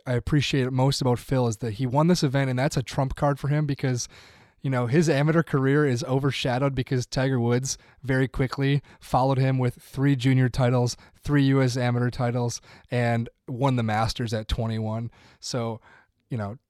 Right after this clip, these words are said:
Phil's amateur career is not appreciated, but the one trump card he does have is winning the Northern Telecom Open in ninety-one.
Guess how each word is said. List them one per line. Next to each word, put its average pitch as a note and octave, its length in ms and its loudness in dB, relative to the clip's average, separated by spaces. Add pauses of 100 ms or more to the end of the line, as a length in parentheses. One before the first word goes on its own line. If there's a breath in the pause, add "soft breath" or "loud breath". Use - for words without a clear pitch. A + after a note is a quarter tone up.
Phil's F3+ 440 4
amateur C#3+ 360 0
career B2+ 440 -4
is A#2 280 -6
not C3 220 0
appreciated, A#2 720 -6
but - 240 0
the C3 80 -4
one D#3 180 4
trump D3 220 0
card C3+ 160 0
he B2+ 60 0
does B2+ 180 -2
have G#2 340 -6
is C3+ 320 -2 (100)
winning C3 260 2
the A2+ 60 -2
Northern A#2+ 360 0
Telecom A#2+ 420 -4
Open A2 300 -4 (240 soft breath)
in C3 160 0
ninety-one. A2+ 540 -2